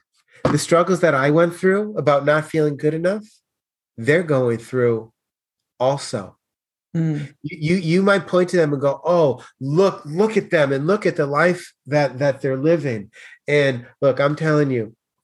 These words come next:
Speaker 1: I spent a lot of time backstage at concerts. I spent a lot of time with artists, and I spent a lot of time seeing alcohol, drugs. And I'm not saying you can't drink and,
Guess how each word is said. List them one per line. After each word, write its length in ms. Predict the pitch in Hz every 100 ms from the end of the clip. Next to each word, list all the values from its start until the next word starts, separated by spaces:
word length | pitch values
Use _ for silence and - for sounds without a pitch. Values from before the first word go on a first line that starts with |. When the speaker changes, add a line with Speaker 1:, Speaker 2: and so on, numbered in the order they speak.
| _ _ _ - -
Speaker 1:
I 460 | 127 147 156 160
spent 340 | 147 - 151 135
a 40 |
lot 220 | 131 147
of 120 | 147
time 280 | 151 143 135
backstage 600 | 127 131 - - 131 123
at 80 | 127
concerts. 720 | 127 120 120 143 - - - _ _ _ _ _ _ _ _ _
I 520 | 135 139 147 147 147
spent 320 | 143 - 143 139
a 40 |
lot 200 | 139 147
of 60 | 147
time 260 | 151 143
with 140 | 139 -
artists, 640 | 143 135 131 120 - - _ -
and 440 | 127 123 123 120 127
I 60 |
spent 260 | 123 139 131
a 40 |
lot 180 | 131 135
of 80 | 131
time 280 | 143 139 131
seeing 320 | - 123 117
alcohol, 800 | 131 127 127 123 131 127 123 -
drugs. 600 | - 135 127 127 117 -
And 120 | 147
I'm 160 | 156 196
not 160 | 214 -
saying 320 | 135 139 135
you 60 |
can't 480 | 127 120 123 123 120
drink 520 | - 120 123 123 120 131
and, 300 | 123 120